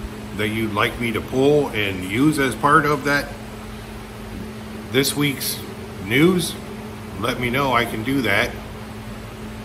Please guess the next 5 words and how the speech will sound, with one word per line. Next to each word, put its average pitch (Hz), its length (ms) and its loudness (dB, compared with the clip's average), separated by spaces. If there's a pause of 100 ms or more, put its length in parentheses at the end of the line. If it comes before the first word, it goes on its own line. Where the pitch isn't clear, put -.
(100)
Jonathan 156 600 6
Piper 170 600 2
X 156 360 0 (120)
one 151 380 0
X, - 640 0